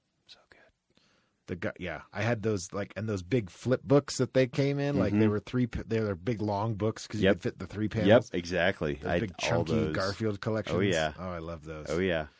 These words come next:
Speaker 2: That was, that was good bathroom reading. That was, like, just sit
Speaker 1: <laughs>
Speaker 2: and, sit and read a Garfield chunk book. And,
Speaker 1: Uh-huh.
Speaker 2: like,
Speaker 1: Uh-huh.
Speaker 2: I do hate Mondays. <laughs>
Speaker 1: Uh-huh.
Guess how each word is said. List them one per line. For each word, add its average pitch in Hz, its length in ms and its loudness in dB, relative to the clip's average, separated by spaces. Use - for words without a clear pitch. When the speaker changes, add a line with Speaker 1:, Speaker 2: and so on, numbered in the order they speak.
Speaker 2:
That 110 80 0
was, 123 160 0
that 139 140 8
was 160 160 12
good 123 200 6
bathroom 117 440 -4
reading. 82 400 -10
That - 180 -2
was, - 160 0
like, 233 200 12
just 220 180 12
sit 180 200 12
Speaker 1:
<laughs> - 40 4
Speaker 2:
and, 156 160 10
sit 170 240 2
and 135 120 4
read 143 200 10
a 127 60 6
Garfield 120 600 4
chunk 123 380 2
book. 92 280 -4
And, 98 100 0
Speaker 1:
Uh-huh. 98 360 4
Speaker 2:
like, 110 100 0
Speaker 1:
Uh-huh. 90 260 -4
Speaker 2:
I 269 140 6
do 247 460 8
hate 123 280 0
Mondays. 80 800 -10
<laughs> - 40 -2
Speaker 1:
Uh-huh. 98 380 2